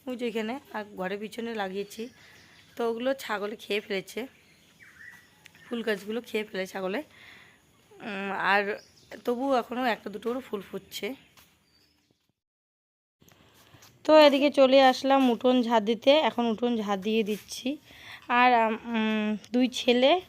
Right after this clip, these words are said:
তোমাদের দাদা ভাই, ওরা এখনও ওঠেনি ঘুম থেকে, ওরা শুয়ে আছে। তো আমি উঠে পড়েছি।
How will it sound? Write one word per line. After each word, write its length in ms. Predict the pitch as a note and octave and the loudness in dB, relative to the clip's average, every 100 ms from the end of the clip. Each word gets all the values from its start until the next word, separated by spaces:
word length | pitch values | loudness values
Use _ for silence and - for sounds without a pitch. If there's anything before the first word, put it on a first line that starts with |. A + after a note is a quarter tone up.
| _ - | _ -8
তোমাদের 380 | A3+ G#3 G#3 | -4 -2 -2
দাদা 340 | G3 G3 A3 A#3 | 0 2 2 2
ভাই, 320 | A#3+ B3+ F4 - - - - - | 2 2 0 -6 -20 -20 -8 2
ওরা 200 | A#3 B3 | 4 4
এখনও 260 | B3 C4+ | 4 0
ওঠেনি 440 | B3 - A#3 A#3+ D4 | 0 0 0 0 0
ঘুম 240 | A3 G#3 | -2 -2
থেকে, 420 | G3 G3+ A#3+ D4 - | -2 -2 0 0 -4
ওরা 140 | G3+ F#3+ | -4 -4
শুয়ে 380 | - A3 A3 G#3+ | -6 -4 0 0
আছে। 340 | G3+ - D#4 - _ _ _ _ _ _ _ _ _ - - - | -2 -4 -4 -6 _ _ _ _ _ _ _ _ _ -16 -16 -6
তো 60 | B3 | 0
আমি 200 | A3 A3 | 2 2
উঠে 240 | A3+ A#3+ | 2 2
পড়েছি। 480 | A3+ A3+ A3 - C#4 | 2 0 0 -4 -10